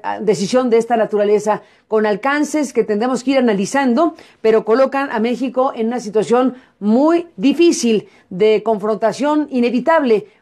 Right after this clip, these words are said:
para efectos prácticos con el gobierno que empieza de los Estados Unidos. Este mensaje es para invitarlos a nuestro portal de Aristegui Noticias, donde albergamos la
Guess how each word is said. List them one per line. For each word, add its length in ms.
para 420
efectos 380
prácticos 600
con 200
el 80
gobierno 580
que 100
empieza 600
de 260
los 180
Estados 400
Unidos. 440
Este 540
mensaje 580
es 200
para 540
invitarlos 840
a 120
nuestro 580
portal 420
de 120
Aristegui 380
Noticias, 580
donde 280
albergamos 680
la 320